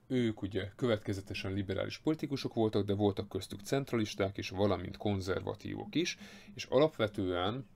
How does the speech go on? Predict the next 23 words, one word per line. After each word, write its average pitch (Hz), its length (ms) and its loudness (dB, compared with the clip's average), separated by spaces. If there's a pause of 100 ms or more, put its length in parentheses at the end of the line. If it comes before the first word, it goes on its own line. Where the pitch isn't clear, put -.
(120)
előjáróban 98 560 2
ezt 98 120 -8
ennyit 98 260 -8
is 98 120 -10
mondhatok 98 540 -6
el, 101 260 2
hogy 101 340 -4 (100)
a 104 360 0
korszakban 104 1040 2 (460)
az, 110 360 4
hogy 95 220 -2
melyik 104 320 2
párt 95 340 4
kormánypárt 101 720 -2
és 92 160 -6
melyik 90 240 -4
párt - 280 -2
ellenzéki, 101 720 0 (600)
az 95 140 -6
a 95 60 2
választási 110 720 4
eredményeken 98 800 -2
túl 107 480 2